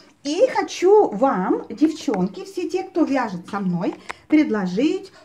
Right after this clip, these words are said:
э, такую очень интересную идейку.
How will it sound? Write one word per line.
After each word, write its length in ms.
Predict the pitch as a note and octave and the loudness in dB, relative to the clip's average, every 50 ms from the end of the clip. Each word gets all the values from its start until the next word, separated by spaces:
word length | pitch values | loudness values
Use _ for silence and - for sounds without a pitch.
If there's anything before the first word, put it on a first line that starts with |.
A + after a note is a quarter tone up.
| - | -4
э, 280 | - F#3+ G3+ G3+ G3 G3 | 0 2 4 4 4 2
такую 480 | G3 A3 G#3+ G#3+ - C#4 E4+ G#4+ B4 - | 0 -2 -6 -6 -4 2 4 6 6 4
очень 500 | - C4 C4+ D4 D#4 D#4+ D#4 E4 D4+ C#4+ C#4 | 4 0 0 0 0 -2 -2 -6 -10 -8 -8
интересную 840 | G#3+ G#3+ G#3 - A#3 A3 G#3+ A3+ A#3 A#3 - C#4+ A#3+ G#3+ G3 - - G#3 | -8 -8 -6 -6 -4 -2 0 0 -2 -2 -4 -6 -6 -6 -6 -8 -8 -10
идейку. 500 | G#3 G#3 - F#3+ F3+ F3+ F3+ - - F3 | -12 -8 -4 -2 -2 -2 -2 -4 -8 -10